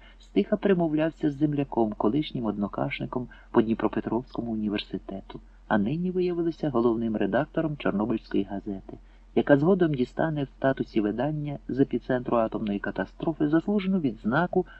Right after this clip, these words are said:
за журналістську мужність. А скромний селянський син, поет і зразковий сім'янин Дмитро Онкович, дослухаючись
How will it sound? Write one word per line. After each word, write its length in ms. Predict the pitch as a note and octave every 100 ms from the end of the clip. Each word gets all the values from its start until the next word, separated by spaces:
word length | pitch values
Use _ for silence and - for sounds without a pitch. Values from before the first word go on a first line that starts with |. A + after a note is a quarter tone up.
| - -
за 320 | F2+ A2 B2+
журналістську 800 | A#2+ G#2+ G2 F2+ G#2+ C#3 - -
мужність. 760 | A2 G2 G2 - - - - - - - - - - -
А 140 | C#3 D#3
скромний 500 | - G#3 A3+ G#3 G3
селянський 680 | - F#3 G3+ F#3+ - F#3
син, 420 | E3 - F#3+ G#3 E3 - - -
поет 420 | - C3+ E3+ F#3+ - - - - -
і 80 | G2+
зразковий 500 | A#2 B2 F3 F3 D3+
сім'янин 640 | - D3 C#3+ C#3+ E3+ D#3
Дмитро 500 | A2 B2 C3 C#3 C#3+
Онкович, 680 | A#2+ A2+ E3 F#3 F3 - - - - - - - - - -
дослухаючись 880 | A#2 C#3+ C#3+ F#3+ F3+ - E3+ -